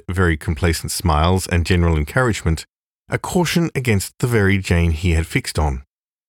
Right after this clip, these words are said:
As to her younger daughters, she could not take upon her to say. She could not positively answer, but she did not know of any predisposition. Her eldest daughter, she must mention, she felt it incumbent on her to hint,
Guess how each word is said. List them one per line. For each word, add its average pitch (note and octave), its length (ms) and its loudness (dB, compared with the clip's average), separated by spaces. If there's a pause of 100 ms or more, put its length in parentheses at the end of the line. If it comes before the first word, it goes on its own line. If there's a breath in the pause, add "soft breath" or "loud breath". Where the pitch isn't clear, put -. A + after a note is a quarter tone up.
(160)
As D3 200 0
to - 100 -2
her F2 180 4
younger A#2 360 2
daughters, C#2+ 500 -2 (240)
she - 120 -2
could C#3 140 0
not A#2 240 0
take G#2+ 180 0
upon F#2+ 280 2
her E2 140 2
to - 120 -8
say. E2+ 460 -2 (640)
She - 120 -2
could G#2 140 2
not G2 180 0
positively F#2 540 2
answer, F#2 460 0
but C3+ 120 -2
she - 140 -2
did F#3+ 220 0
not A2 160 0
know F2+ 400 2
of E2 180 2
any F2 160 2
predisposition. E2+ 1040 0 (540)
Her C2 280 -2
eldest A#2+ 480 0
daughter, D#2+ 400 0 (260)
she - 140 -4
must C#2 240 -2
mention, D2+ 420 0 (440)
she - 140 -2
felt D3 300 0
it C#3 160 0
incumbent B2 520 0
on E2 120 2
her D#2+ 200 2
to - 100 0
hint, E2+ 380 -2